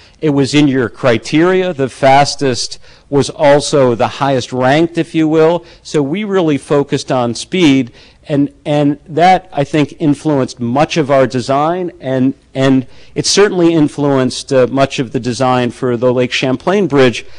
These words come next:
which had the same problem, an emergency replacement, uh, an emergency closure, a hundred mile detour in this case. So you, those of you who are suffering can share in some real, uh, uh, enormous suffering.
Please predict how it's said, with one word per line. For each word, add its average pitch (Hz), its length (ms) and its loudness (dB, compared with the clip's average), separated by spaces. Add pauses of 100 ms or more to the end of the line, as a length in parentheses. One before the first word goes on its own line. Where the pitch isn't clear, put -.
(200)
which 151 220 0
had 135 180 0
the 123 80 -6
same 123 360 -2
problem, 110 480 2
an 113 80 -4
emergency 120 640 -4
replacement, 113 720 -2
uh, 120 80 -4
an 135 120 -4
emergency 139 440 0
closure, 131 720 2 (280)
a 131 80 0
hundred 156 400 2
mile 127 280 2
detour 123 440 0
in 113 80 0
this 113 200 -4
case. 113 340 -2
So 110 160 -4
you, 120 360 -4
those 120 280 -2
of 107 100 -6
you 113 140 -2
who 117 80 -2
are 107 100 0
suffering 120 560 -2 (460)
can 113 320 -6
share 123 480 0
in 107 160 -2
some 110 280 -6
real, 127 540 0
uh, 117 260 -4 (340)
uh, 131 180 -10
enormous 135 480 -2
suffering. 117 560 -2